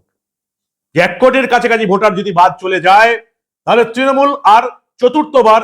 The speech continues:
এই রাজ্যের ক্ষমতায় আসবে না। রাজ্যে পরিবর্তন আসবে, যেটা সবচেয়ে বেশি দরকার। এই অপদার্থ, চোর, দুর্নীতিবাজ, অনুপ্রবেশকারীদের,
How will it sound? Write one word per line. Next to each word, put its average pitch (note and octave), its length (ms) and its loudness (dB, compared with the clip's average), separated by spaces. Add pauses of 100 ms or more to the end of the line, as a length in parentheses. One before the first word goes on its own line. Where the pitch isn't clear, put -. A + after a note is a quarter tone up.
এই G#3+ 160 -4
রাজ্যের G3+ 360 -4
ক্ষমতায় F3 420 -6
আসবে D#3+ 200 -10
না। C#3 100 -12 (220)
রাজ্যে F3+ 300 0 (120)
পরিবর্তন B3+ 480 2
আসবে, A3+ 260 -2
যেটা F#3+ 180 -12
সবচেয়ে F#3 380 -12
বেশি E3+ 120 -14
দরকার। D3 340 -10 (800)
এই D3 140 2
অপদার্থ, B3 360 2 (400)
চোর, A#3 300 4 (280)
দুর্নীতিবাজ, A#3 680 0 (260)
অনুপ্রবেশকারীদের, A3+ 800 0